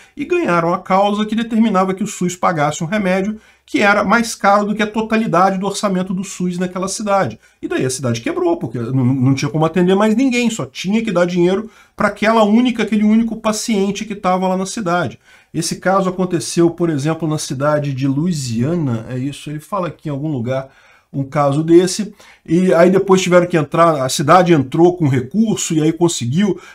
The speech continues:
aí eles conseguiram que o, que o governo federal ajudasse também. Mas repara, esse problema, pa-, jogar isso pro governo estadual, governo federal, ele, é, é, só dilui o problema, mas o problema continua existindo.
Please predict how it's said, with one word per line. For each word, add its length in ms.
aí 100
eles 120
conseguiram 400
que 100
o, 180
que 140
o 320
governo 320
federal 500
ajudasse 560
também. 380
Mas 180
repara, 460
esse 200
problema, 480
pa-, 240
jogar 380
isso 240
pro 120
governo 320
estadual, 560
governo 300
federal, 580
ele, 280
é, 300
é, 60
só 220
dilui 640
o 80
problema, 480
mas 140
o 40
problema 320
continua 340
existindo. 600